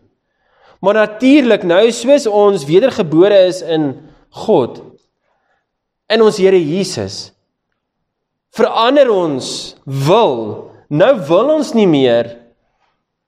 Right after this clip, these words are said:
onder gesag uitkom nie. Die nuwe mens wil dit nie meer doen nie. Ons wil dit verander, maar natuurlik sit ons nog met die ou mens.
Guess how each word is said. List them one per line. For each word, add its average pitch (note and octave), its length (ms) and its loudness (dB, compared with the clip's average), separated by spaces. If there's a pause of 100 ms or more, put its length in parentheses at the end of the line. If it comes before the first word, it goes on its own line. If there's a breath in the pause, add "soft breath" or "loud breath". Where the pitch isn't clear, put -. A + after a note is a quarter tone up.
(460)
onder A#3 360 4
gesag F#3 500 -2
uitkom C3+ 480 -6
nie. - 140 -16 (1400)
Die G3+ 80 0
nuwe A3+ 280 4
mens F#3+ 360 0
wil F3+ 160 2
dit G#3 140 -2
nie G3+ 140 0
meer F3+ 120 2
doen F#3 160 0
nie. B2 240 -4
Ons F3 240 -2
wil D#3 160 2
dit - 120 -2
verander, D#3+ 500 -2 (340 loud breath)
maar G#3 200 0
natuurlik G#3 420 0
sit F3 160 -8
ons E3+ 100 -4
nog D3+ 160 -2
met C3+ 120 -2
die - 80 -6
ou D#3+ 180 0
mens. G2 400 -10